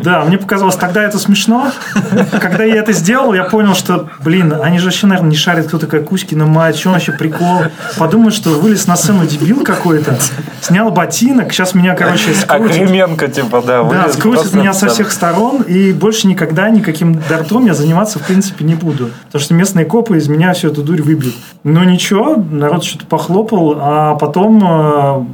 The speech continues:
Speaker 1: много было лайков, все говорили, вау, это очень прикольно и смешно.
Speaker 2: Отсылку поняли?
Speaker 1: Поняли, я потом в зале спросил у американцев, они говорят, да-да, знаем, Хру-, мистер Хрущев, и вот это все. Да, ну, короче, есть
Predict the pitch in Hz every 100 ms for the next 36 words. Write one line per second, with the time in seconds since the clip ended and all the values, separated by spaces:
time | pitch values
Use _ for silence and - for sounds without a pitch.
0 | 143 151 175 156 147 143 165 - - 151
1 | 156 151 160 151 147 147 143 147 143 131
2 | 175 170 175 143 123 139 - 120 143 -
3 | 185 131 110 185 254 190 113 107 - 139
4 | 196 240 165 143 139 151 165 156 139 143
5 | 165 147 - 135 - 208 196 131 120 117
6 | 113 113 120 127 202 - 147 - - 135
7 | 151 139 127 147 143 143 147 139 139 147
8 | 170 151 - - 160 202 156 - 185 147
9 | - 156 214 - 214 180 - - 185 -
10 | 151 135 147 143 - 156 202 214 - 139
11 | 139 160 127 151 208 180 147 165 185 -
12 | 156 151 -